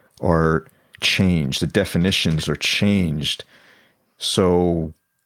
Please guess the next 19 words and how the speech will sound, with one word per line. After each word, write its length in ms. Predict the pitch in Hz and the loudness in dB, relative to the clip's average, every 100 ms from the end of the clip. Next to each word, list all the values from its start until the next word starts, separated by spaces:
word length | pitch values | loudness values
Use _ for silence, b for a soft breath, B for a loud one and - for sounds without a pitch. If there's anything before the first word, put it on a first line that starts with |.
| _ _ _ _ | _ _ _ _
it 80 | 92 | -6
creates 380 | - 107 98 - | -2 0 2 0
conflict, 1000 | - - 95 101 104 - 113 110 104 - | -4 0 2 2 0 -2 0 0 0 -2
it 120 | 80 | -4
creates 600 | - - 90 87 85 - | -6 -6 0 0 0 -4
division. 1000 | - 85 78 101 95 98 92 90 87 87 b b b b b b b _ _ | -4 -4 0 0 0 0 2 2 0 -2 b b b b b b b _ _
You 100 | 120 | 0
know, 80 | 123 | 0
for 180 | - 156 | 0 0
instance, 720 | 147 - 76 - - - - _ | 0 -2 -4 -4 -6 -8 -12 _
like, 360 | 104 101 - - _ _ _ _ _ _ _ _ _ _ _ _ _ _ | 0 0 -4 -20 _ _ _ _ _ _ _ _ _ _ _ _ _ _
when 140 | 123 | 0
I 60 | 151 | 0
was 140 | 160 | 0
growing 420 | 139 139 120 104 104 | 0 2 2 2 2
up, 380 | 92 80 _ _ _ _ | 0 -2 _ _ _ _
we 120 | 101 95 | -4 -2
had 240 | 123 123 | 0 0
a 140 | 92 | 0